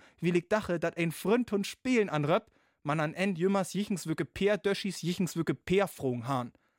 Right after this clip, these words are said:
Klein mi doch an Moors, wie sind nicht Peer Albrecht? Oder bi Olympia, do mitte Peer jo uck mit. De fläng den tein Dusen Kilometers, do mitte über drei Thün hüppen oder wat.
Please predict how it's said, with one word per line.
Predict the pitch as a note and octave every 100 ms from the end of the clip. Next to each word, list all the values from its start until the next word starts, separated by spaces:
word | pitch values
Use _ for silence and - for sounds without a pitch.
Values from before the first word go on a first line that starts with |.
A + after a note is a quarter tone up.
| _ -
Klein | E3+ F#3
mi | F#3
doch | G3
an | F#3
Moors, | A3+ A#3+ B2+ - - _
wie | E3 E3
sind | A#3+ E4
nicht | A#3+ D#3 -
Peer | - C#3+ B2 A#2
Albrecht? | C3+ C3 C3+ A#2+ - - _ _ _
Oder | D3 D#3
bi | D3+ F#3
Olympia, | F#3 D3 - C3+ - - _ _
do | -
mitte | D#3 F3 -
Peer | - F#3
jo | D#3 D#3
uck | -
mit. | C3 - - _ _ _ -
De | C#3
fläng | - G3 G#3+ F#3
den | C3+ C3
tein | - A3 A#3 A#3+
Dusen | A3 A3 G3+ G3+
Kilometers, | A3 G3 G3+ D3+ D3+ -
do | D#3+
mitte | E3+ -
über | E3+ E3+ E3+ D3
drei | D#3 D#3 F3
Thün | - - G#3 D3
hüppen | C#3 C#3 B2+
oder | B2 B2+
wat. | A#2+